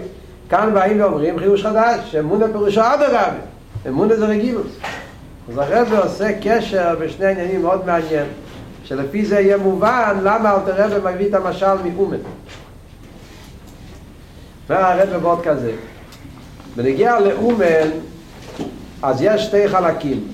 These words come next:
מה זה פירוש בן אדם שהוא אומן? אומן פירושו, אומר אלתר רבי, שאומן מאמין יודו. אם תיקח למשל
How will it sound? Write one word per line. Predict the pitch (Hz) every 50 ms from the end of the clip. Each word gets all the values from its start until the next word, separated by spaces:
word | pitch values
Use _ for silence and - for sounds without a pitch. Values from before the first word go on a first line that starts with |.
| - - - -
מה | 175 226
זה | 233 233 -
פירוש | 208 202 190 196 185 180
בן | - 175 156
אדם | 156 151 160 170 180 175 -
שהוא | 151 160 147 147 147
אומן? | 160 139 120 107 98 - - - - - - - - - - - - - - - - - - -
אומן | 160 208 269 247 226 196 180 175 170 170 170 165 -
פירושו, | 170 165 160 156 151 - - 185 214 214
אומר | 185 165 156 165 196 202 190 175
אלתר | - - 165 160 185 214
רבי, | 214 202 180 165 -
שאומן | - 156 143 - 226 240 233 220 202 190 180 175
מאמין | 180 180 190 220 233 220 208 202 202
יודו. | 196 190 170 156 - - - - - - - - - - - - - - - - - - - - -
אם | - 240 269 226
תיקח | 247 233 220 185 202 214 220 208 170 170 185
למשל | 180 170 160 151 - 175 196 196 185